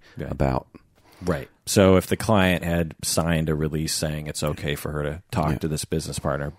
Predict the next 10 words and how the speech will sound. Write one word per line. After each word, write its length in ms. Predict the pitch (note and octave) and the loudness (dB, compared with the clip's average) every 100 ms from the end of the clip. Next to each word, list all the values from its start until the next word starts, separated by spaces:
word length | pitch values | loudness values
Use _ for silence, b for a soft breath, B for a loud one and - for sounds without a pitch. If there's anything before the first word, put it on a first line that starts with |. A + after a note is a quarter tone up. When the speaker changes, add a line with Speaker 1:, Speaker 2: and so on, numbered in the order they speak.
| - | -10
Speaker 1:
probably 520 | - C#3+ C#3 G#2+ F#2 E2+ | 2 6 6 8 6 4
not, 320 | D#2 A#2 D3+ | 6 6 8
Speaker 2:
Probably 180 | G2 B2+ | 8 8
Speaker 1:
I'm 60 | |
guessing. 300 | A#2+ B2+ C3+ | 8 6 4
Speaker 2:
not. 120 | C3 - | 0 -2
Speaker 1:
Yeah. 200 | C#2 - B | -8 -8 B
Speaker 2:
No. 140 | C#2 B B B | -4 B B B
Speaker 1:
So, 540 | - - D3 C#3+ C3 - | -4 6 10 12 10 8
um, 520 | C#3+ C3+ C3 B2 A#2 | 8 8 8 6 2